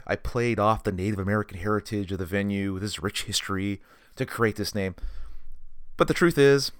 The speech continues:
that's not how it happened. You know, my son came up with it. You know, a time before the event, he and his friends were out at the very same park,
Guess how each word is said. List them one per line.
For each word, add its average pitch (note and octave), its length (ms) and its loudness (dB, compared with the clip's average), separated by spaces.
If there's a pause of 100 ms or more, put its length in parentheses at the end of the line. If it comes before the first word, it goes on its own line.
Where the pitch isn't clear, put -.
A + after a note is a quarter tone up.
(240)
that's - 560 2 (160)
not G2+ 220 2
how D2+ 100 2
it - 80 -4
happened. - 360 -8 (920)
You B2 80 -4
know, F#2+ 200 -2 (1000)
my F#3+ 200 4
son - 840 4
came - 200 -6
up - 140 -10
with - 160 -8
it. - 220 -8 (800)
You G#2+ 60 -2
know, G#2 60 2
a - 20 0
time A#3 280 6
before F3 640 4 (140)
the G2 320 0
event, G2 520 4
he G3 180 -2
and D3+ 80 4
his B2+ 120 -2
friends G2+ 680 2
were G#2 140 2
out G#2+ 160 8
at F#2 60 2
the F2+ 60 0
very G2 220 4
same G2+ 180 -4
park, F#2 320 0